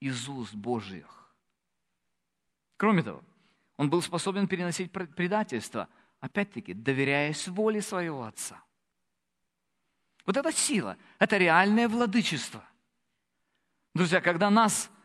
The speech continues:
выводят из себя какие-то неправильные, несправедливые действия людей,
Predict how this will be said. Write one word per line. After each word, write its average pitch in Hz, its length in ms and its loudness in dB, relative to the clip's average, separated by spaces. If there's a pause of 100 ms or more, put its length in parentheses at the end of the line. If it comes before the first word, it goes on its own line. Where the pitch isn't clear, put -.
(440)
выводят 220 400 0
из 160 120 -2
себя 147 600 0
какие-то 220 400 -2
неправильные, 196 600 2
несправедливые 160 760 0
действия 143 480 -2
людей, 113 500 -6